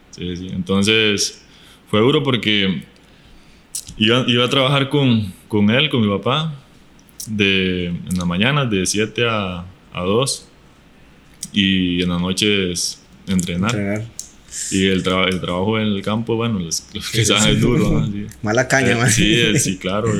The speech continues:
Speaker 1: es, es, si hay, si hay lluvia, es llevar lluvia, y
Speaker 2: Sí,
Speaker 1: si hay
Speaker 2: sí.
Speaker 1: sol, bueno, y sol.
Speaker 2: Más de esa vaina que le pica la
Speaker 1: Ah,
Speaker 2: caña
Speaker 1: sí,
Speaker 2: y todo.
Speaker 1: la hoja, sí, que es,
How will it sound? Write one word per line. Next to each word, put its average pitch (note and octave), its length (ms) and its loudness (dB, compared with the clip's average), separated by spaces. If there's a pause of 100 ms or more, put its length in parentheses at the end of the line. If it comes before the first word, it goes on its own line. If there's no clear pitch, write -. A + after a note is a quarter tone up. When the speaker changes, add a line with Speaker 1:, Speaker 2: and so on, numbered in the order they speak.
Speaker 1:
es, - 200 -8
es, G#2+ 220 2
si G#2+ 100 2
hay, A2 160 0
si G#2+ 80 0
hay A2+ 160 0
lluvia, D#3 340 2 (120)
es G#2 180 -2
llevar C3 280 0
lluvia, C3 260 2
y G2+ 40 0
Speaker 2:
Sí, G#2+ 100 0
Speaker 1:
si G#2 60 2
hay G#2+ 120 2
Speaker 2:
sí. A2 60 -2
Speaker 1:
sol, C#3+ 280 -2 (300)
bueno, G2 240 -4
y F#2 60 -6
sol. G2+ 200 -2 (280)
Speaker 2:
Más A2 200 -2
de A#2 60 2
esa B2+ 200 4
vaina B2+ 380 2
que A2 140 0
le G2+ 140 0
pica C3+ 340 0
la G#2 60 0
Speaker 1:
Ah, G#2+ 80 0
Speaker 2:
caña G2 160 2
Speaker 1:
sí, G2 100 2
Speaker 2:
y F#2+ 60 0
todo. C#3 200 4
Speaker 1:
la F#2 160 0
hoja, G#2+ 320 -2
sí, G#2 120 -2
que G2 140 -6
es, - 420 -4